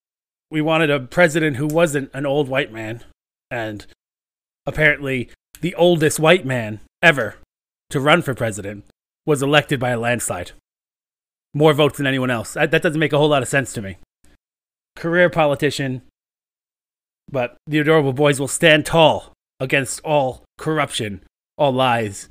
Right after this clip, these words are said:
for the next four years and beyond, as we always have. So,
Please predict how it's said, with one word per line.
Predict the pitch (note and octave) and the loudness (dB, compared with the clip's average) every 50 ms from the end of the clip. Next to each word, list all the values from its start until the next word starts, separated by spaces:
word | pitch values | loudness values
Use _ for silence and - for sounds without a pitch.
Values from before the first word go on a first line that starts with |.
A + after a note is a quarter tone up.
| _ _ _ _ _ _ _ - | _ _ _ _ _ _ _ -8
for | - | -4
the | C#3 D3 | -2 0
next | D3+ C#3+ - - | 0 0 -2 -2
four | - D3+ D3 C#3 | -2 0 0 2
years | C#3 C3+ C3+ B2 - | 0 0 -2 -2 -2
and | E3+ E3+ D#3+ | -2 -2 -2
beyond, | D3 D3 C#3 A#2+ G#2+ G#2 G2+ G2 - _ _ _ _ | -2 -2 -2 -2 -4 -6 -10 -14 -18 _ _ _ _
as | - F3 E3+ C#3 | -2 0 0 0
we | D#3+ F3+ D#3+ | 0 2 2
always | E3 E3+ D#3+ E3 D#3+ C#3 - | 4 4 4 2 2 2 0
have. | C#3+ C3 A2+ G#2+ G2 - - _ _ _ _ _ _ _ _ _ _ _ _ _ _ _ _ _ _ _ - | 0 0 0 -2 -6 -10 -16 _ _ _ _ _ _ _ _ _ _ _ _ _ _ _ _ _ _ _ -8
So, | C3+ A#2 A#2 A2 - | -6 -6 -6 -6 -10